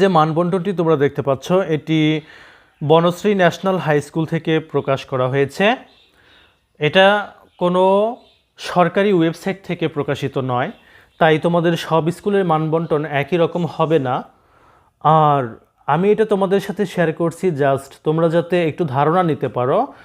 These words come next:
যে মানবন্টন কেমন হতে পারে। এটা, এটা একটা নমুনা মানবন্টন, হুবহু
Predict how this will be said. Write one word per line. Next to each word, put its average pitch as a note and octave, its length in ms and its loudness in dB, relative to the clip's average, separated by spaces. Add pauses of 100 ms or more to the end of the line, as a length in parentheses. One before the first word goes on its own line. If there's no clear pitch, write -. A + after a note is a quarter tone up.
(220)
যে C#3 80 0
মানবন্টন D#3 680 0
কেমন D3+ 300 0 (100)
হতে B2+ 280 -6
পারে। F2+ 220 -8 (1400)
এটা, D#3+ 200 4 (280)
এটা E3 200 -2
একটা G3+ 140 -2
নমুনা F3+ 400 2
মানবন্টন, A#2+ 640 -4 (1000)
হুবহু F3 320 2